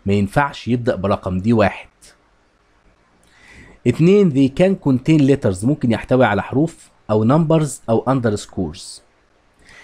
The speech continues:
يبقى الاسم ممكن يكون كده، ممكن يبدأ بأندرسكور ما فيهاش حاجة، ممكن يكون في رقم بس ما يبدأش برقم.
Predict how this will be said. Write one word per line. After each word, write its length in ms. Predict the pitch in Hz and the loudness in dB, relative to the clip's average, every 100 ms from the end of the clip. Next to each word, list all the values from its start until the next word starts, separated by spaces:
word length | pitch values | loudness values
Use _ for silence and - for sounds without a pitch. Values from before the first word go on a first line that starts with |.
| - | -2
يبقى 180 | 123 139 | 2 2
الاسم 300 | 151 233 175 | 2 2 4
ممكن 280 | 156 170 127 | 2 2 0
يكون 220 | 107 127 | 2 -2
كده، 280 | 123 120 113 _ - | 0 -2 -2 _ -4
ممكن 260 | 190 160 | 0 2
يبدأ 220 | 165 147 | 2 2
بأندرسكور 680 | 117 101 127 113 104 - 120 | 0 0 0 0 -4 -4 -2
ما 100 | 110 | -2
فيهاش 260 | 98 107 110 | -2 -2 -2
حاجة، 340 | - 110 98 - | -4 -4 -4 -6
ممكن 300 | - 202 202 | 0 0 2
يكون 220 | 139 147 170 | 0 2 0
في 180 | - | 2
رقم 300 | 170 165 147 | 2 2 0
بس 240 | 127 123 - | -2 -4 0
ما 100 | 127 | 2
يبدأش 460 | 123 117 170 - | 2 2 -2 -2
برقم. 360 | 98 98 - - | -6 -6 -8 -12